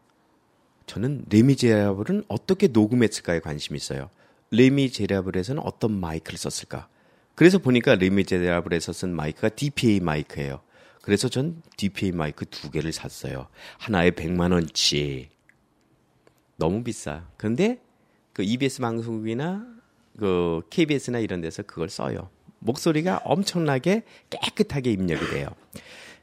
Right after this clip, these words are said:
어, 그러면 이 레미제라블의 레라는 것은 너 이런 뜻이고요. 뒤에는 미제라블이란 뜻은 뜻이 비참한이란 뜻이에요. 그래서 프랑스 말레에서는 레미제라블이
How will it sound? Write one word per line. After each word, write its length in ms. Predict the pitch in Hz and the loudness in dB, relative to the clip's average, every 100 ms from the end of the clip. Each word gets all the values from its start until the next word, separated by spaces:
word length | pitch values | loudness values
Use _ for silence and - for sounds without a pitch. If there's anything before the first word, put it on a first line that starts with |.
| _ _ _ _ - | _ _ _ _ -4
어, 440 | 87 85 78 78 - | 0 2 2 0 2
그러면 300 | 117 143 131 | 2 2 2
이 160 | 127 | 2
레미제라블의 840 | 67 95 101 113 104 92 90 113 147 | 4 4 4 4 2 0 0 0 -2
레라는 460 | 101 135 151 127 107 | 4 4 4 2 0
것은 340 | 87 160 196 - _ _ - 85 | -2 -2 -6 -6 _ _ -10 -6
너 300 | 78 95 82 | 6 6 8
이런 220 | 73 80 76 | 4 -2 -2
뜻이고요. 540 | 78 - 82 76 233 - _ - _ _ _ _ _ | -4 -4 -2 2 2 -2 _ -20 _ _ _ _ _
뒤에는 500 | - 110 107 127 90 | 2 4 6 2 0
미제라블이란 840 | 85 110 135 113 98 90 82 76 73 | 0 0 2 2 0 0 -4 -4 -6
뜻은 280 | 73 - 110 | -10 -8 -8
뜻이 420 | 98 - 202 233 | -8 -2 -2 -2
비참한이란 760 | - 85 - 95 80 73 71 69 | -10 -10 -8 -6 -6 -4 -8 -10
뜻이에요. 420 | 71 - 76 71 - _ _ _ _ _ | -12 -12 -12 -14 -16 _ _ _ _ _
그래서 320 | - 101 147 165 - | -4 0 0 -2 -8
프랑스 360 | - 196 185 175 | -6 -4 -2 -2
말레에서는 640 | 135 110 90 90 101 208 277 _ - - _ - | 0 0 0 -2 -2 -2 -2 _ -20 -20 _ 4
레미제라블이 840 | 117 127 113 110 98 87 170 | 6 6 2 0 0 -2 -4